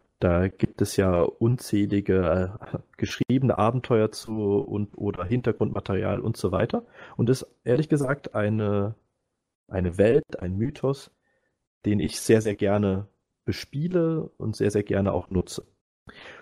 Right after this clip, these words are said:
Und da geht es ganz häufig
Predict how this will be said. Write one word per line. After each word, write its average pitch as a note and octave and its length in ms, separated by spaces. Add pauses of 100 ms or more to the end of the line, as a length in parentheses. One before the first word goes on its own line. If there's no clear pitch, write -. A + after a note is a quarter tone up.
(220)
Und G2+ 260
da D3 300 (540)
geht A2+ 240
es - 140
ganz D3+ 360
häufig C3+ 800